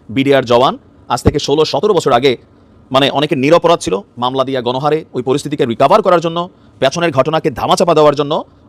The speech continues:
অনেক নিরীহ মানুষকে ফাঁসাই দেওয়া হয়েছিল। তো যেই ভুক্তভোগী পরিবারগুলো ছিল, তারা দীর্ঘদিন চেষ্টা করছে। তো এই সরকারের পটভূমি পরিবর্তনের পর সাংবাদিক ইলিয়াস, তিনি কিন্তু এই বিষয়টাতে যথেষ্ট কাজ করছেন। আর সমন্বয়কদের মধ্যেও কিছু ছেলেরা এটা নিয়ে কাজ করছেন। এবার সাংবাদিক ইলিয়াসের পাশে দাঁড়িয়েছেন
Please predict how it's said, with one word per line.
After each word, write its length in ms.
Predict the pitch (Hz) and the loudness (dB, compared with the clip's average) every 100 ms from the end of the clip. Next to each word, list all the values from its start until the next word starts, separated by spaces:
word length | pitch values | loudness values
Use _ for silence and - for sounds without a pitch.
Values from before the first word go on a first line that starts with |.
| - | -6
অনেক 200 | 175 220 | -4 -2
নিরীহ 220 | 160 165 | -2 0
মানুষকে 280 | 165 160 - | -2 -4 -4
ফাঁসাই 240 | 120 131 | -4 0
দেওয়া 140 | 143 104 | 0 0
হয়েছিল। 220 | 101 92 - - - - - - | -2 -12 -16 -20 -20 -20 -20 2
তো 180 | 208 202 | 4 6
যেই 180 | 190 202 | 4 2
ভুক্তভোগী 420 | 151 - 254 226 | -4 -6 -6 -2
পরিবারগুলো 400 | 147 156 175 143 | 2 2 2 0
ছিল, 160 | 113 95 - | -4 -12 -4
তারা 120 | 180 | -4
দীর্ঘদিন 400 | 147 196 254 147 - _ | -2 -4 -4 -6 -10 _
চেষ্টা 260 | - 170 151 | -6 -4 -4
করছে। 220 | 107 104 | -6 -12
তো 320 | - - - | -18 -20 -2
এই 80 | 202 | 0
সরকারের 360 | 185 175 247 247 | 2 2 2 2
পটভূমি 400 | 175 180 196 196 | 0 -2 -4 -4
পরিবর্তনের 420 | 151 147 156 156 | -2 -2 -2 -2
পর 240 | 139 151 - | 0 0 0
সাংবাদিক 260 | 120 127 139 | -8 -6 -2
ইলিয়াস, 200 | 160 156 | -2 -2
তিনি 100 | 143 | -8
কিন্তু 140 | 151 | -6
এই 40 | 131 | -6
বিষয়টাতে 340 | 143 151 226 - _ | -4 -2 -2 -6 _
যথেষ্ট 320 | 110 127 156 | -4 -4 -4
কাজ 200 | 135 117 | -2 0
করছেন। 180 | 170 180 | 0 2
আর 80 | 202 202 - | 0 0 -12
সমন্বয়কদের 500 | - 170 226 233 185 | -2 0 0 0 0
মধ্যেও 220 | 139 143 | 0 0
কিছু 200 | 151 123 | -2 -4
ছেলেরা 240 | 131 117 139 | -2 0 2
এটা 80 | 131 | 0
নিয়ে 160 | 113 113 | -4 -6
কাজ 120 | - | -6
করছেন। 240 | 113 98 - - - - - - | -10 -10 -16 -20 -20 -20 -10 0
এবার 260 | 180 233 - _ _ _ | 4 4 2 _ _ _
সাংবাদিক 460 | - 165 208 254 220 | -2 0 0 -2 -2
ইলিয়াসের 360 | 175 170 170 | -2 -2 -2
পাশে 200 | 139 120 135 | -4 -4 -2
দাঁড়িয়েছেন 400 | 117 123 165 | -2 0 -2